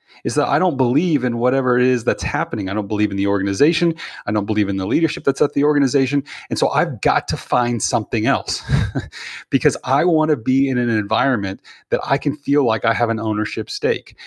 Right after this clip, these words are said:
And so there's a lot of components to that, Hermit, right? It's not only just my,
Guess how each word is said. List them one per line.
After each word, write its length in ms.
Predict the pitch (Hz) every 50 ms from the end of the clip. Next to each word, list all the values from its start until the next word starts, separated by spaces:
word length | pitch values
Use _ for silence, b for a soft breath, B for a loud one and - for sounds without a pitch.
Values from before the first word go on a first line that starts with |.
| B B B
And 100 | 131 127
so 140 | - 160 143
there's 200 | 123 135 135 -
a 60 | 131
lot 280 | 107 104 110 123 151 190
of 60 | 190
components 460 | - 180 - - - 147 147 135 - -
to 60 | 107
that, 140 | 101 98 92
Hermit, 300 | - 104 98 98 107 -
right? 180 | 110 123 131
It's 220 | - 135 - - 139
not 160 | 147 165 175
only 220 | 185 180 170 156
just 220 | 131 139 131 - 113
my, 520 | 113 113 113 113 120 127 131 131 127